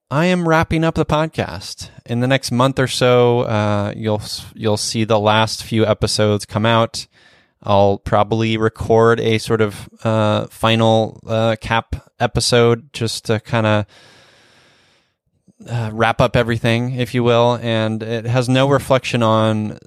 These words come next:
my beautiful guests, uh, like Jake here, uh, or, or anything other than I am, I am feeling a need for a shift in my life creatively. And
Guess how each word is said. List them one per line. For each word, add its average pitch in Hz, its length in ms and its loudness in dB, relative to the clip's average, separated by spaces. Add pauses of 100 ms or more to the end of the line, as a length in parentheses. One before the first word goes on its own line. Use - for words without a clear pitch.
my 104 200 -4
beautiful 104 420 -2
guests, - 800 -2
uh, 98 240 -4
like 98 240 -6
Jake 113 300 0
here, 113 500 0 (180)
uh, 104 180 -4
or, 107 260 0
or 104 260 0
anything 113 520 0
other 110 300 2
than 104 520 0 (180)
I 104 200 -4
am, 104 340 -2
I 107 100 -2
am 101 400 -4 (240)
feeling 143 500 2
a 113 120 0
need 117 420 0
for 104 460 2
a 101 120 -4
shift - 640 -4
in 92 300 -2
my 92 140 -2
life 107 500 -2 (460)
creatively. 110 880 0 (640)
And 98 840 0